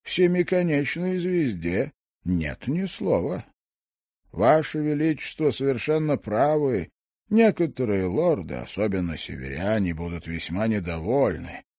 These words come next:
Но все невесты, все женихи и все их родители поблагодарят нас за это,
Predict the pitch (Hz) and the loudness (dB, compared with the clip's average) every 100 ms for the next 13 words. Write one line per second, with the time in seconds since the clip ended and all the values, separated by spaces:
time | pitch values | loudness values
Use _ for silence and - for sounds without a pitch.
0 | _ 113 180 214 175 - 175 190 180 160 | _ -2 4 4 2 -2 -2 0 0 0
1 | 143 107 131 127 95 - - - - - | -2 0 0 0 -2 -6 -10 -14 -14 -12
2 | - 87 139 156 127 131 113 95 - 101 | -4 2 6 6 6 4 2 0 -4 -2
3 | 156 135 - - - 180 151 107 - 120 | 0 0 -2 -10 -4 4 6 4 0 4
4 | 160 165 139 - 127 107 87 160 160 165 | 6 6 2 2 2 2 2 0 2 0
5 | 165 156 165 170 160 170 160 156 151 135 | 2 2 0 0 0 0 -2 2 4 4
6 | 113 160 - - 180 175 117 95 82 107 | 4 2 0 -8 -6 -2 -2 -4 -2 0
7 | 104 147 131 139 120 | 4 4 2 0 0